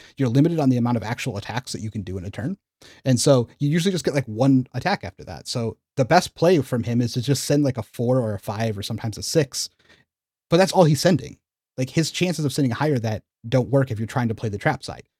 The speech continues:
Now, on the other hand, you could just play all pumps. But if you're gonna play all pumps, why don't you just play Azalea? Because Azalea just does that way better.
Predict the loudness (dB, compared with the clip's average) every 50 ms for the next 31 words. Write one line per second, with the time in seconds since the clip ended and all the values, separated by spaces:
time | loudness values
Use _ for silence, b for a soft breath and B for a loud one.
0 | _ 2 2 2 2 0 -2 -2 0 2 2 4 2 0 -2 -6 -10 -10 -10 -10
1 | -8 -10 -10 -8 -8 -6 -6 -6 -4 -2 -2 -2 -2 -4 -10 -14 -12 -12 -10 -8
2 | -6 -8 -6 -4 -2 -2 -2 -4 -2 0 0 0 0 -2 -6 B B B B B
3 | B -4 -4 -2 -2 -4 -2 0 0 0 0 0 -2 -6 -6 -8 -10 -16 -18 _
4 | _ _ _ _ _ -6 -4 -4 -4 -2 2 2 4 4 4 4 2 2 2 0
5 | 0 0 0 -2 -4 -6 -6 _ _ _ -6 -6 -6 -6 _ -10 -10 -10 -10 -14
6 | -20